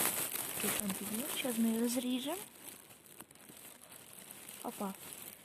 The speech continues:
Ой, він лама-, ламається. Зараз ми нормально зріжемо. Взагалі нема різниці. Зрізати, виривати, викручувати.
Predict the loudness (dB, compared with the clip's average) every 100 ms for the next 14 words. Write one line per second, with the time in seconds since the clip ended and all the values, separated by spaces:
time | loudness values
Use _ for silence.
0 | -10 -10 -8 -8 -10 -2 2 4 4 2
1 | 2 2 2 0 0 0 2 0 0 -2
2 | -4 -6 -12 -12 -10 -10 -12 -14 -16 -14
3 | -14 -12 -10 -4 -2 0 2 4 6 6
4 | 8 8 8 6 4 6 6 6 6 4
5 | -2 -2 0 0 0 -4 -6 -10 -10 -10
6 | -10 -10 -8 -2 2 6 6 6 6 6
7 | 6 4 4 2 2 4 6 8 6 6
8 | 6 6 4 4 2 2 2 0 -2